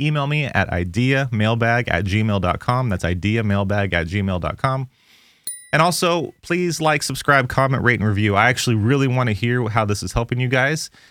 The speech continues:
So you can email me or leave comments. And if you wanna help get the word out, all those algorithms really like participation. So again, like, subscribe, comment, rate, review,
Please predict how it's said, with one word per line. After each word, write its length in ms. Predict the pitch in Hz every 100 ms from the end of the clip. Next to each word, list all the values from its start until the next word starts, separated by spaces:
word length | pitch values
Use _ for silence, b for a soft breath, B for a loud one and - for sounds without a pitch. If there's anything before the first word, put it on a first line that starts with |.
| b
So 100 | 113
you 80 | 107
can 120 | 104
email 280 | 120 131 131
me 260 | 131 135
or 380 | - 101 107 107
leave 220 | 101 104
comments. 520 | - 110 113 117 123 -
And 180 | 98 101
if 120 | 98
you 80 | 101
wanna 140 | 123
help 160 | 131 127
get 160 | 123 113
the 60 |
word 220 | 98 127
out, 280 | 110 95 107 _ _ _ -
all 160 | 98
those 180 | 110 113
algorithms 640 | 110 117 104 104 95 95
really 180 | 90 104
like 380 | 98 101 98 - _
participation. 720 | - 107 120 104 123 120 82 80
So 200 | - 82
again, 320 | 92 113 87
like, 340 | 92 104 - -
subscribe, 540 | 98 - 104 101 95
comment, 420 | - 101 101 101
rate, 240 | 92 98 87
review, 360 | 92 90 92